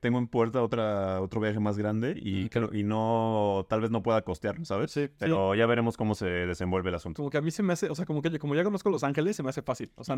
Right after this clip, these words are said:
Speaker 1: Y es
Speaker 2: no
Speaker 1: que
Speaker 2: está tan fácil, pero
Speaker 1: justo,
Speaker 2: se me hace fácil.
Speaker 1: justo Las Vegas, cuando fui a Las Vegas, era un
Speaker 2: Ajá.
Speaker 1: incentivo como ir a una ciudad nueva.
Speaker 2: Sí.
Speaker 1: Y, o sea, de las tres veces que he ido a Estados Unidos,
Speaker 2: Ujú.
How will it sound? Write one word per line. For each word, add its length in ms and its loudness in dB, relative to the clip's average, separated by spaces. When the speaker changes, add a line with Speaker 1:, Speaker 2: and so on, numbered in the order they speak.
Speaker 1:
Y 120 2
es 80 2
Speaker 2:
no 40 -6
Speaker 1:
que 40 2
Speaker 2:
está 140 -2
tan 140 0
fácil, 320 -2
pero 180 0
Speaker 1:
justo, 160 2
Speaker 2:
se 60 2
me 40 0
hace 140 -6
fácil. 220 -4
Speaker 1:
justo 300 0
Las 200 4
Vegas, 400 2
cuando 220 0
fui 80 0
a 40 4
Las 120 2
Vegas, 280 2
era 120 2
un 60 2
Speaker 2:
Ajá. 40 2
Speaker 1:
incentivo 400 2
como 320 0
ir 140 0
a 60 0
una 200 0
ciudad 480 -2
nueva. 540 2
Speaker 2:
Sí. 260 -4
Speaker 1:
Y, 480 0
o 140 -4
sea, 200 2
de 140 0
las 280 -2
tres 280 2
veces 260 -2
que 80 0
he 40 4
ido 60 4
a 40 2
Estados 300 0
Unidos, 400 -2
Speaker 2:
Ujú. 240 -4